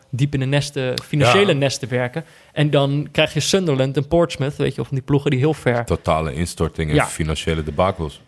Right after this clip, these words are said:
Speaker 1: Ja, maar dit, dit gaat dus over een ploeg die dat niet gedaan heeft. Norwich. Eh, ja, ik wist eigenlijk niet zo. We hebben die ploeg natuurlijk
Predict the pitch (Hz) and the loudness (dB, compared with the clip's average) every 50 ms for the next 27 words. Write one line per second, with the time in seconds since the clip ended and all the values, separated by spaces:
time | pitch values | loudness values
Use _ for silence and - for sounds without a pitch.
0 | _ _ - 160 156 120 110 - _ 147 156 160 151 202 - 170 147 240 240 - | _ _ 0 0 0 0 -2 -6 _ 0 2 2 2 0 -2 0 0 0 0 2
1 | - 185 - 156 - 156 151 127 143 139 135 - 156 147 - - 143 131 127 170 | 0 0 0 0 0 0 0 0 0 -2 -2 -2 -2 -2 -2 0 0 0 0 0
2 | 202 196 - - - 120 117 131 165 - - 147 127 135 185 190 151 127 151 - | -2 -2 -2 -4 -4 -2 -2 -4 -6 -6 -8 -4 0 2 4 4 4 2 0 0
3 | - - - - - - _ _ - _ _ _ - - 151 147 143 139 139 135 | -2 -2 -2 -2 -4 -8 _ _ -20 _ _ _ -4 -2 0 2 4 4 4 4
4 | 131 131 127 127 123 - - - - - - - - 180 190 190 - 180 - 196 | 4 2 0 0 -2 -4 -6 -12 -16 -18 -20 -10 -4 -2 -2 0 -2 -2 -2 -2
5 | 214 - - - 226 - - 202 202 - - - - 190 196 185 180 175 175 - | -2 0 0 -2 -2 -2 -2 -2 -2 -2 -2 0 2 2 2 2 0 -4 -6 -8
6 | _ - 202 185 - 170 147 - 165 139 | _ -2 -2 -2 0 -2 -2 -2 -2 -2